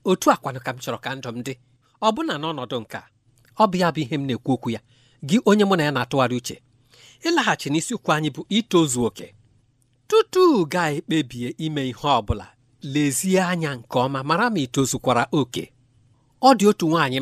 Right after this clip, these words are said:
mgbe nwaanyị a ji bịa lee onwe ya anya, hụ na o ruola ịlụ di, ya ekpebie na ọ ga-alụ di, na onye ọbụla nke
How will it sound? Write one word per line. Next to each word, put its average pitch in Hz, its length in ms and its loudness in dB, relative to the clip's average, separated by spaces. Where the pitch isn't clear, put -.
mgbe 202 200 2
nwaanyị 262 300 4
a 202 60 0
ji 151 100 -6
bịa 160 180 0
lee 156 100 2
onwe 135 260 2
ya 135 140 -2
anya, 113 200 -6
hụ 180 220 0
na 165 140 -2
o 180 220 4
ruola 151 360 2
ịlụ 147 320 0
di, 123 180 -8
ya 254 200 2
ekpebie 135 480 2
na 170 160 -2
ọ 202 140 4
ga-alụ 147 420 0
di, 127 160 -8
na 180 140 2
onye 311 300 2
ọbụla 196 420 0
nke 160 280 0